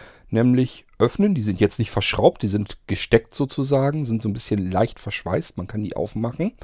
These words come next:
und kann die dann auch wieder zumachen. Und, ähm, da kann man rankommen und ich habe mir den Lüfter dann angeguckt. Den kann man abziehen.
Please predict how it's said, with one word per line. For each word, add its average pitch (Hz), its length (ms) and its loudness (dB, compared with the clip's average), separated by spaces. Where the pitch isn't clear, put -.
und - 120 -12
kann 117 140 2
die 110 60 2
dann 104 120 0
auch 95 120 -4
wieder 101 140 0
zumachen. 143 640 -4
Und, 110 280 -6
ähm, 104 340 -4
da 98 120 -4
kann - 160 0
man 101 100 2
rankommen 147 440 0
und 156 140 -4
ich - 60 -12
habe 131 100 -6
mir 123 60 -2
den 113 120 2
Lüfter 120 300 2
dann 104 160 0
angeguckt. - 560 -4
Den - 80 -8
kann 131 100 -4
man 135 120 2
abziehen. - 400 -4